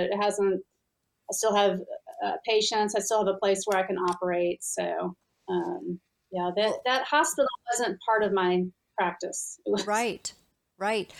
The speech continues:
Speaker 2: So in a way, you've been preserved, uh, and, and you get to continue to do, to do what you love, but you've also been called for such a time as this at an, an epic hour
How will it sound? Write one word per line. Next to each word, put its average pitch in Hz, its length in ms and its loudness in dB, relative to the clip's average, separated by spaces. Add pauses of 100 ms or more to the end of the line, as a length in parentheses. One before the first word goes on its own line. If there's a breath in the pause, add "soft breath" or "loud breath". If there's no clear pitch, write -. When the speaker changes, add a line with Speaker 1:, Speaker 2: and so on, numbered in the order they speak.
(180 loud breath)
Speaker 2:
So 240 580 2 (480)
in 302 160 0
a 359 120 2
way, 190 580 -2 (180)
you've 226 340 -8
been 269 200 2
preserved, 220 840 -2 (520)
uh, 196 540 4
and, 208 220 0
and 214 180 0
you 214 80 -2
get 226 220 -2
to 247 80 -8
continue 220 460 -2
to 220 120 -4
do, 202 380 -2 (100)
to 220 120 -8
do 214 160 -4
what 202 180 0
you 190 140 -4
love, 185 500 0 (440 soft breath)
but 220 200 0 (180)
you've 277 280 -4
also 302 320 0
been 202 220 0
called 214 540 0
for - 200 -6
such 202 260 -4
a 214 60 -4
time 196 300 -2
as 180 120 -4
this 214 260 -2
at 185 200 -2
an, 180 180 -2 (240)
an 180 160 -2 (220)
epic - 480 -6
hour 190 540 -2